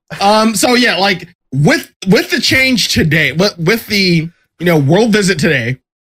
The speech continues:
you know, that's one thing I kinda looked at. I'm like, "Okay, you know, mm, average thirty mil, average thirty mil on each server.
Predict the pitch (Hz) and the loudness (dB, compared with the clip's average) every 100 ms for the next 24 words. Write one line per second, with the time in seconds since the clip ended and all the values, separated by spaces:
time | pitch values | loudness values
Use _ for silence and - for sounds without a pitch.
0 | _ 151 170 165 180 196 208 190 190 165 | _ 0 2 2 2 2 2 2 0 0
1 | 165 165 208 202 160 127 127 - 147 143 | -2 0 2 2 0 -2 -6 -6 -4 -2
2 | 123 - 156 175 82 110 - _ _ _ | -2 -4 -4 -4 -8 -10 -12 _ _ _
3 | - 170 95 151 - _ _ _ _ - | -4 -2 -2 -6 -10 _ _ _ _ -10
4 | 415 320 339 254 _ _ _ 220 277 285 | -8 -6 -8 -12 _ _ _ -2 -2 0
5 | 269 240 - - _ - 226 233 240 180 | 0 0 -2 -8 _ -4 0 2 2 2
6 | 143 160 - _ _ 165 208 220 - 165 | 2 -2 -6 _ _ -6 -4 -6 -4 -4
7 | 147 127 127 127 135 135 135 - 110 92 | -2 -4 -6 -6 -6 -8 -12 -10 -10 -10
8 | 117 | -14